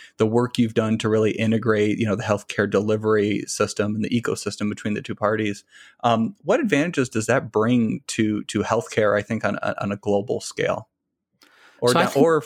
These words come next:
Speaker 1: or for the individual patient, actually, too. I apologize.
Speaker 2: Yeah, no, I think the provider-sponsor regional health plans are living laboratories. We get to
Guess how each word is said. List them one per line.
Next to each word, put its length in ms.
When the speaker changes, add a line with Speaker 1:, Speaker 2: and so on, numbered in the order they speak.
Speaker 1:
or 100
for 140
the 100
individual 420
patient, 320
actually, 220
too. 180
I 100
apologize. 480
Speaker 2:
Yeah, 160
no, 240
I 120
think 280
the 80
provider-sponsor 960
regional 340
health 360
plans 520
are 180
living 600
laboratories. 1120
We 160
get 200
to 680